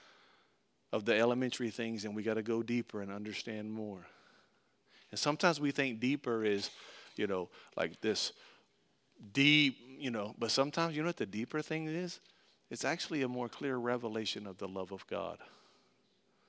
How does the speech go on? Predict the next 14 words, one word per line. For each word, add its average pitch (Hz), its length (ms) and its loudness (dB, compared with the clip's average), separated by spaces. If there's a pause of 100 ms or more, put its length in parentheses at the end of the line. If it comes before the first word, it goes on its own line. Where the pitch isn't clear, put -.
(500)
It's 139 160 6
actually 147 400 6
a 151 100 6
more, 143 420 4 (220)
a 127 80 4
deeper 131 320 6
<laughs> - 20 2
revelation 127 720 6
of 123 120 -2
who 135 140 -4
you 123 240 -2
are 92 200 -4
in 92 120 -8
Christ. 85 520 -10